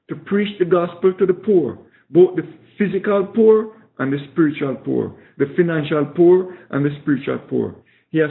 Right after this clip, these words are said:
sent me to heal the brokenhearted, those who are literally brokenhearted and those who were brokenhearted because of the burden of sin, to preach deliverance to the captive."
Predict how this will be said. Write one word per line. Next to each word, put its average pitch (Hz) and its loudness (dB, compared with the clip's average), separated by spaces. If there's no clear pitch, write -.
sent 185 0
me 202 0
to 208 0
heal 233 4
the 220 4
brokenhearted, 196 0
those 156 -4
who 165 0
are 156 2
literally 202 0
brokenhearted 208 0
and 135 -14
those 151 -4
who 143 -10
were 139 -4
brokenhearted 180 -2
because 143 -12
of 147 -8
the 127 -8
burden 160 0
of - -14
sin, 117 -12
to - -20
preach 165 -6
deliverance 196 -2
to 196 -2
the 190 -8
captive." 175 -6